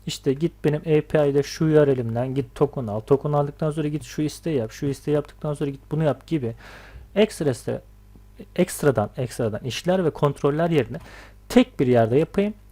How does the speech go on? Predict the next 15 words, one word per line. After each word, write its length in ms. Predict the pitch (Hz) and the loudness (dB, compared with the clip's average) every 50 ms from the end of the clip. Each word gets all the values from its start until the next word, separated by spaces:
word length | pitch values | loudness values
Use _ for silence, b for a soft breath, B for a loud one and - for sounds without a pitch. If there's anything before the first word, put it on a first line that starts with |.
| - | 2
ve 60 | 139 | 6
yapılan 380 | 147 185 202 196 - 180 190 208 | 6 8 6 6 4 0 0 2
o 120 | 220 214 | 2 0
şeyi 260 | 190 - - 165 180 170 | 0 0 0 0 4 4
ben 120 | 190 190 | 4 4
hep 260 | 180 - 226 214 - | 4 2 -2 -2 -2
kullanayım. 380 | - 180 160 131 113 117 123 143 | -2 0 0 0 0 -2 -2 -2
Git 260 | 180 202 - - - | -2 -2 -4 -6 -2
getir. 480 | - 147 - - - 143 - - - - - - - - - - - - - - - - - - - - | -2 -2 0 0 -2 -2 -2 -6 -12 -20 -20 -20 -20 -20 -20 -20 -20 -20 -20 -20 -20 -20 -20 -20 -18 -4
Git 200 | - 190 - - | -2 -2 0 4
bana 160 | - 165 190 196 | 4 4 6 6
employee 400 | 190 170 165 - - 185 180 170 | 4 2 2 2 0 0 0 0
getir 300 | 165 165 - - 170 147 | 0 -2 -2 -2 -2 -2
diyeyim 160 | 160 175 170 | -2 0 0
getirsin. 500 | 151 139 - - 131 - - 123 110 | 0 0 0 0 -2 -2 -6 -10 -10